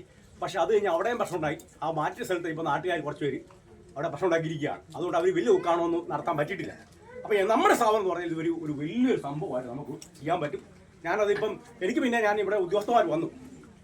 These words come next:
ആ, ആലപ്പുഴയിലെ ഉദ്യോഗസ്ഥന്മാരെല്ലാം വന്നായിരുന്നു, സെക്രട്ടറി എല്ലാം കൂടി വന്നായിരുന്നു. വന്നിട്ട് പിന്നെ അത് പിന്നെ മറുപടിയില്ല. ഇവിടെ വലിയ ആവേശത്തോടെ ഇടത്തോക്കാരൻ ഉദ്യോഗസ്ഥനെല്ലാം കൂടെ വന്നിട്ട് അതിന്റെ പിന്നെ വേറെ ഉണ്ട്. അപ്പൊ ഞാനിപ്പം പറഞ്ഞു വെച്ചാൽ ഞാൻ ഇന്നലെ ഒരു ഡ്രാഫ്റ്റ് ചെയ്തൊരു പുതിയ അഡ്വക്കേറ്റിന്റെ നിർദ്ദേശമാണ്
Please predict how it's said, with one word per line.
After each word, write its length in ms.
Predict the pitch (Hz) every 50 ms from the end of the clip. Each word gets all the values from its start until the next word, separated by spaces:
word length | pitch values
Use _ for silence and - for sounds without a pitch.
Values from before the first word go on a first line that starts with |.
| - - - 143 143 -
ആ, 40 | 170 175 175 170
ആലപ്പുഴയിലെ 360 | 175 185 190 190 202 196 190 185 170
ഉദ്യോഗസ്ഥന്മാരെല്ലാം 540 | 175 202 190 - 190 190 180 160 165 156 143 143
വന്നായിരുന്നു, 340 | 147 156 151 147 131 165 170 - - -
സെക്രട്ടറി 300 | 196 190 202 - 208 190
എല്ലാം 120 | 170 165 170 170
കൂടി 120 | 160 - 127
വന്നായിരുന്നു. 340 | 139 143 139 127 - - - - - - - - - - 170
വന്നിട്ട് 280 | 180 226 277 285 226 208 175
പിന്നെ 200 | 180 185 180 160 - - - - - - - -
അത് 80 | 131 151 151
പിന്നെ 140 | 143 139 131 117
മറുപടിയില്ല. 400 | 110 131 151 170 147 123 - - - - -
ഇവിടെ 140 | 156 180 190 190
വലിയ 160 | 190 196 - 147 147
ആവേശത്തോടെ 380 | 156 202 - - 208 180 165 156
ഇടത്തോക്കാരൻ 380 | 151 156 185 180 175 180 175 170
ഉദ്യോഗസ്ഥനെല്ലാം 360 | 165 175 170 - - 170 170 175
കൂടെ 100 | 175 156 135 131
വന്നിട്ട് 240 | 143 147 135 - 113 - - - - - - 165
അതിന്റെ 200 | 208 233 233 202 180 185
പിന്നെ 160 | 160 165 190 - 196 190 190 185 180
വേറെ 200 | 208 226 247 254 - - - 226
ഉണ്ട്. 140 | 196 170 147 - - - - - - - - -
അപ്പൊ 120 | 233 269 254 277
ഞാനിപ്പം 320 | 311 349 - 269 262 247 - 196
പറഞ്ഞു 220 | 202 196 208 208 180
വെച്ചാൽ 200 | 170 165 175 165 170
ഞാൻ 80 | 180 180 175
ഇന്നലെ 220 | 190 202 208 - - - - 170
ഒരു 100 | 170 175 - - - - 147
ഡ്രാഫ്റ്റ് 320 | 147 156 190 208 - 190 160
ചെയ്തൊരു 220 | 156 151 143 - - 196
പുതിയ 180 | 202 254 269 254 - - - - - - - - - -
അഡ്വക്കേറ്റിന്റെ 400 | 156 170 202 208 214 202 208 175 170
നിർദ്ദേശമാണ് 460 | 165 147 185 - 165 165 151 143 147